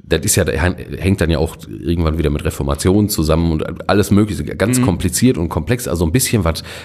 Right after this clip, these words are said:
Speaker 1: weiß ich davon, aber ich hatte bei, bei dir jetzt gerade auch bei der Exerzitienfolge echt immer das Gefühl, dass du da so ein, ähm, ja, Fimmel nicht, aber so ein
Speaker 2: Schon.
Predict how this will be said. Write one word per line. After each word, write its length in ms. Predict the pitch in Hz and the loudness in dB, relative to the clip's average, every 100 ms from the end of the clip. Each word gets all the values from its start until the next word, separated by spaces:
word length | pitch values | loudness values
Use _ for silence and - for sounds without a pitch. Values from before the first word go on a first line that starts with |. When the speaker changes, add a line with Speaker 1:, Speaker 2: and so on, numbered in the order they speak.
| - | -2
Speaker 1:
weiß 240 | 85 135 | 2 2
ich 100 | 151 | 2
davon, 340 | - 131 135 139 | 0 2 2 2
aber 140 | 90 87 | 2 0
ich 120 | - | 0
hatte 180 | - 98 | 0 2
bei, 140 | 87 | 0
bei 480 | 82 73 - 85 80 | 0 -4 -4 0 2
dir 140 | 92 | 4
jetzt 160 | 120 - | 2 2
gerade 160 | 92 | 2
auch 80 | 82 | 4
bei 60 | 85 | 4
der 100 | 80 | 2
Exerzitienfolge 760 | 80 76 - 135 110 - 101 | 0 0 0 0 0 2 0
echt 140 | - - | 0 0
immer 120 | 113 | 0
das 100 | 98 | 0
Gefühl, 300 | - 98 117 | -2 -2 0
dass 100 | 139 | 0
du 80 | - | 0
da 160 | 117 117 | 0 2
so 100 | 123 | 2
ein, 460 | 123 123 123 120 92 | 2 0 0 0 -2
ähm, 500 | 95 67 214 220 196 180 180 110 | -2 -2 -2 -2 -2 0 0 0
ja, 100 | 107 | -2
Fimmel 480 | - - 233 240 220 | 0 0 2 2 2
nicht, 300 | - - - | 0 -4 -2
aber 200 | 135 143 | 0 2
so 100 | 147 | 2
ein 460 | 151 151 151 151 147 - - | 2 2 2 -2 -4 -10 -14
Speaker 2:
Schon. 280 | - 101 85 | -4 -4 -4